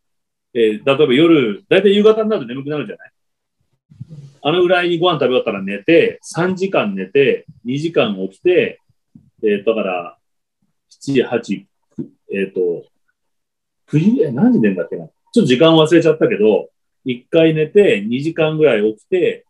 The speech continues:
また三時間寝る。三時間寝て、二時間寝て、三時間寝るみたいな寝方があったらしくて、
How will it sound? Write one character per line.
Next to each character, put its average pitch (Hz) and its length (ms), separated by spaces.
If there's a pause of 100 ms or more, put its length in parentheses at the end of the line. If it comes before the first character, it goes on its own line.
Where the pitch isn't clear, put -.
(360)
ま 160 120
た 190 100
三 143 220
時 131 100
間 92 240
寝 85 60
る。 87 180 (640)
三 180 260
時 185 140
間 139 240
寝 110 140
て、 160 180
二 123 120
時 123 100
間 101 160
寝 92 80
て、 92 80
三 107 200
時 104 80
間 95 160
寝 85 60
る 82 80
み 80 100
た 78 80
い 80 40
な 80 60 (1400)
寝 120 100
方 107 220
が 98 80
あ 95 100
っ - 20
た - 80
ら 85 200
し - 100
く - 100
て、 117 360